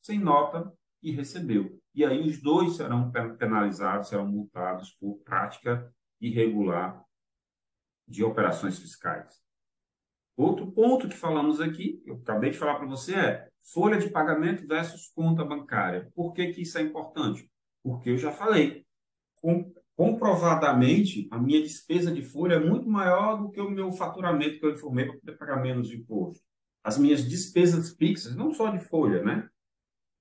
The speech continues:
As minhas despesas fixas, se um fiscal chegar na sua empresa e perguntar, "Esse ponto aqui é seu ou é alugado?" Não, é alugado. É,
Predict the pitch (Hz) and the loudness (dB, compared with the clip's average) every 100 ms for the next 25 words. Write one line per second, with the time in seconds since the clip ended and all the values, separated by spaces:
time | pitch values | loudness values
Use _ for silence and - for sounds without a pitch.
0 | - 127 147 156 151 - 139 131 - 139 | -12 0 6 6 4 -2 -2 -4 -2 0
1 | - 107 - 143 147 - 131 - 147 151 | 0 -4 -2 0 2 0 -4 -2 -2 0
2 | 151 147 - 139 135 143 139 127 123 - | 0 0 -2 -2 0 -2 -2 -2 -2 -4
3 | _ _ _ _ _ 175 196 202 - 190 | _ _ _ _ _ 2 2 2 4 4
4 | 165 151 123 113 107 - - 233 220 190 | 4 2 0 2 0 0 2 4 2 0
5 | 160 127 104 95 104 160 104 160 90 95 | -4 -2 -2 0 0 0 -2 -6 -6 -6
6 | - - _ _ _ _ _ _ _ _ | -6 -8 _ _ _ _ _ _ _ _
7 | 104 101 101 98 | 4 6 6 2